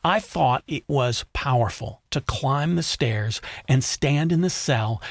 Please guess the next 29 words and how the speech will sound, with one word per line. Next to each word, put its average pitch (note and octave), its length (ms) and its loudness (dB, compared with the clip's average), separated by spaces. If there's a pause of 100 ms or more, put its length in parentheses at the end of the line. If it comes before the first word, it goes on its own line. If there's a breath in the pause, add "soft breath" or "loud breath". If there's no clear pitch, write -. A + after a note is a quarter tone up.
(160 loud breath)
and C3+ 180 4
think A3 340 -2
about A2+ 440 0 (240)
what D3 240 2
he B3 180 2
was A3 220 2
thinking A#2+ 340 2
about G#2 400 -2 (140)
and C3 180 2
what F3 160 2
was E3+ 180 2
awaiting E3+ 580 2
him G#2+ 360 0 (240)
in C3 140 6
the C3 80 6
morning. A2 420 4 (380)
It E3 120 4
made F#3+ 260 6
the A3 100 2
story B2 720 0
and B2+ 220 4
life A2+ 460 0
of A#2+ 180 0
Jesus A2 540 2 (180 loud breath)
seem C#3 340 4
less C#3+ 300 2
distant, A#2 460 -4 (200 loud breath)
much D#3+ 400 4
closer, B2 480 0